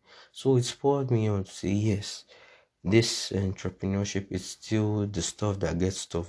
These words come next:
done. That gets stuff done, that actually gets you to a very, gives you enough power.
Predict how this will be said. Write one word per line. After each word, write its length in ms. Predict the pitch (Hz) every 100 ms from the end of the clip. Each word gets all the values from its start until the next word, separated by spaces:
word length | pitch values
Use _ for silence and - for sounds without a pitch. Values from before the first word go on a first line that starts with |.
| 95
done. 240 | 82 107 - _ - - - _ _ -
That 200 | 90 90
gets 200 | 101 101
stuff 260 | - 98
done, 220 | 95 95 95
that 220 | 92 95
actually 380 | 95 - 104 104
gets 500 | 101 95 - - 95
you 220 | 92 95 -
to 260 | 92 90 87
a 40 |
very, 280 | 87 101 101
gives 340 | 101 113 -
you 80 | 107
enough 320 | 92 95 98
power. 400 | - 87 73 78